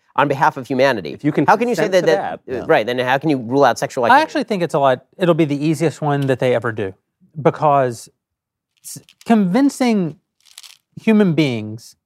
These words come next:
Speaker 4: to deny biological reality cuts against all of human history.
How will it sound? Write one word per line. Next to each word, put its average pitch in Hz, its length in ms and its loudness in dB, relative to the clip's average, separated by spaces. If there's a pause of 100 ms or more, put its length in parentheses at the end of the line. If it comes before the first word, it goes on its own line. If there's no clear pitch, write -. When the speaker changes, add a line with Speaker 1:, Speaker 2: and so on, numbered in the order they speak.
(360)
Speaker 4:
to 202 100 2
deny 165 440 4
biological 143 720 2
reality 113 560 0 (440)
cuts 208 240 2
against 185 460 -4 (160)
all 175 460 6
of - 100 -4
human 151 300 -6
history. - 400 -10